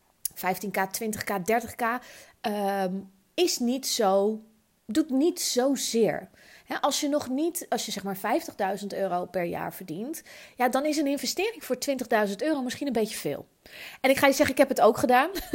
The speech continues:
<laughs> Ik heb me er echt een beetje doorheen gebluft. Maar dat deed ik met name vanuit het oogpunt, eh,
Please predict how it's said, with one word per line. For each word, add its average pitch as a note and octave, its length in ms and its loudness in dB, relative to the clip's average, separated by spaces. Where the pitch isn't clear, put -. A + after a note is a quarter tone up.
<laughs> D#4 400 0
Ik A3+ 140 -6
heb C#4 200 2
me B3+ 60 -6
er A3+ 180 -2
echt C4 200 -4
een A#3 80 -2
beetje A3 280 2
doorheen A#3 400 6
gebluft. G3+ 640 -2
Maar A#3 100 -4
dat G#3 220 0
deed A#3 260 4
ik D4+ 80 -12
met G#3+ 120 -4
name A#3+ 580 0
vanuit F#3+ 420 -6
het F#3+ 220 -14
oogpunt, B3+ 720 -2
eh, G3+ 120 -8